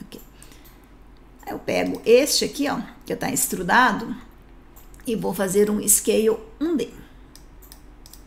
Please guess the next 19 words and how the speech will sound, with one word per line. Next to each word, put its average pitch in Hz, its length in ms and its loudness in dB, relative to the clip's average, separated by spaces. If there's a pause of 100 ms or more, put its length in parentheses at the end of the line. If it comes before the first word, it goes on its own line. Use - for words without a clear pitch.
(1600)
Pra - 180 -6
cá, - 180 -12 (200)
pra - 100 -12
ficar - 180 -8
um - 40 -4
pouquinho 285 320 -4
mais 285 240 0
alto, - 340 -10 (400)
tá? 220 320 -2 (140)
Então, - 160 -12
fiz 180 260 -8
um 202 220 -2
D, 220 240 2
né? 381 300 -6
Já 214 180 0
sai 220 360 4
lá 190 260 0
a 196 80 0
espessura. - 580 -4